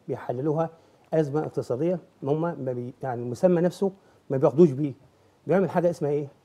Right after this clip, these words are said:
ركود أو كساد. آه، ريسيشن أو ديبريشن بمعنى صح يعني. نفهم حضر يعني المشاهد يعني، يعني إيه ركود، يعني إيه، وكساد يعني إيه حضرتك؟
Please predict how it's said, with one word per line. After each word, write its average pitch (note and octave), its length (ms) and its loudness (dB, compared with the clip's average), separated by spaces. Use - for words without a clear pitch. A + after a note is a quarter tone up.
ركود F#3 420 2
أو A#3+ 100 8
كساد. D#3+ 400 2
آه، C3 200 -2
ريسيشن A3 460 -2
أو A3+ 320 2
ديبريشن E3 500 2
بمعنى D3+ 400 -2
صح - 280 -6
يعني. G2+ 240 -10
نفهم F3 300 0
حضر D3+ 280 -4
يعني C3 360 -4
المشاهد C3 500 0
يعني، D3+ 260 0
يعني A#2+ 220 -10
إيه D3+ 140 -4
ركود، C3 280 -8
يعني A#2+ 220 -6
إيه، C3+ 160 -6
وكساد C#3 460 -4
يعني C3 300 -4
إيه C3+ 60 -8
حضرتك؟ A#2+ 420 -12